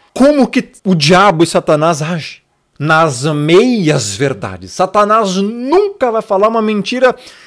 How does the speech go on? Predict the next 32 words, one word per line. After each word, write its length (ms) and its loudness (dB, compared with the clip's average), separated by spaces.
escancarada 1120 0
pra 160 0
vocês. 480 -2
Pode 220 0
ser 60 0
até 240 2
que, 120 -10
que 280 -10
fale, 420 0
mas 420 -2
primeiro 380 2
vai 100 2
vir 120 -2
no 80 -4
invólucro 1000 -2
de 180 -2
meias 460 0
verdades. 580 -20
Foi 160 0
assim 180 -4
que 80 -10
ele 100 -6
fez 220 -4
com 180 -6
Eva. 380 -10
Como 180 2
é 80 6
que 140 -6
Satanás 480 2
agiu 240 2
com 160 0
Eva? 400 -2